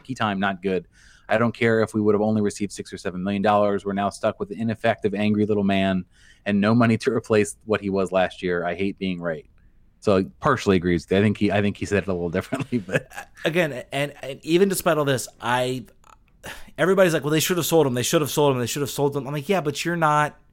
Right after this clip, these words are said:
Speaker 2: you don't, you don't know the books. You don't know what's on the books. You don't even know, you weren't even in that room. We are operating on rumors and speculation that have, uh, that have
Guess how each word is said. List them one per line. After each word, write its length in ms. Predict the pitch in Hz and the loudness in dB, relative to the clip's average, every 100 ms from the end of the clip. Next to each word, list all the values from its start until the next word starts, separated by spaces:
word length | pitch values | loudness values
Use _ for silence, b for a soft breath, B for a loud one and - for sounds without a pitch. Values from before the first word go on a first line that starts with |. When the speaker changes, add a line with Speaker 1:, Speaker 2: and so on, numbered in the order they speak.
| - | -18
Speaker 2:
you 380 | 120 - 127 160 | -14 -8 -2 4
don't, 400 | 190 196 139 127 | 6 4 0 -4
you 140 | 135 | 0
don't 180 | 147 180 | 2 2
know 140 | 156 160 | 2 2
the 80 | |
books. 500 | 151 120 117 - - - - | 2 0 -2 -8 -10 -14 -8
You 100 | 117 | -4
don't 160 | 139 | 0
know 120 | 143 | 2
what's 160 | 143 147 | 2 2
on 120 | 147 | 0
the 60 | 143 | 0
books. 280 | 127 120 - | -2 -4 -2
You 140 | 151 | 0
don't 160 | 247 269 | 2 2
even 180 | 233 190 | 0 2
know, 140 | 180 | 0
you 180 | 160 208 | 0 -2
weren't 140 | 285 | -2
even 200 | 262 214 | -2 -4
in 140 | 175 170 | -4 -2
that 180 | 147 | -2
room. 400 | 107 127 113 87 B B B | -2 -2 -2 -4 B B B
We 160 | 143 196 | 4 8
are 80 | 175 | 8
operating 600 | 156 175 156 151 135 127 | 8 6 4 2 2 0
on 240 | 123 117 | 0 0
rumors 460 | 113 143 160 160 143 | 0 2 2 0 -2
and 140 | 127 | -4
speculation 680 | - 135 131 123 123 127 113 | -2 -2 -2 -2 -2 -4 -2
that 180 | 113 104 | -2 -2
have, 300 | 110 107 104 _ 113 - - | -6 -8 -14 _ -20 -18 -8
uh, 140 | 127 127 | -6 -4
that 200 | 127 123 | -4 -2
have 280 | 123 113 | -4 -6